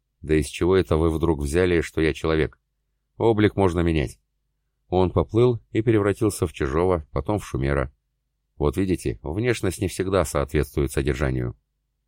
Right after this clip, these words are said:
Обескураженная делегация заняла места за столом.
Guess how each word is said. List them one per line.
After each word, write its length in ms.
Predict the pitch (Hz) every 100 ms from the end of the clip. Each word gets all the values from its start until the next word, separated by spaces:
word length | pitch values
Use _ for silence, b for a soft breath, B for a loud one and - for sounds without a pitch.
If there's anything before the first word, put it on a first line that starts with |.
| _ _ _ -
Обескураженная 920 | 64 65 - 71 90 110 98 95 87
делегация 720 | 76 76 67 90 107 - 85
заняла 380 | 71 71 73 87
места 340 | 80 69 76
за 100 | 71
столом. 440 | 73 - 67 65